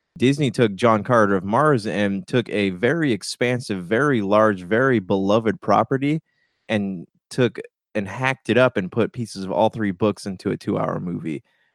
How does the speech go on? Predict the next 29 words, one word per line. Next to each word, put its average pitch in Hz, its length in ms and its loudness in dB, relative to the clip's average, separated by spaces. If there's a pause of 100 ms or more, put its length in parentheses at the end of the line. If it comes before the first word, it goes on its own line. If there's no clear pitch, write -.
With 107 180 0
The 107 80 -2
Dark 120 320 2
Tower, 143 540 2 (340)
they 117 260 0
took 107 360 -2
seven 180 500 0
books 90 520 -6
and 107 180 -2
they 104 80 0
tried 113 260 0
to 101 80 -4
put 113 220 -2
it 98 100 -2
into 98 320 -4
an 98 100 -2
hour 101 280 0
and 101 100 -2
a 98 60 -6
half 135 360 -4
movie. 92 480 -4 (380)
And 107 120 -2
not 123 180 2
only 117 240 0
that, 107 480 0
but 95 260 -2
they, 107 420 2 (540)
they, 113 180 4
a, 107 80 0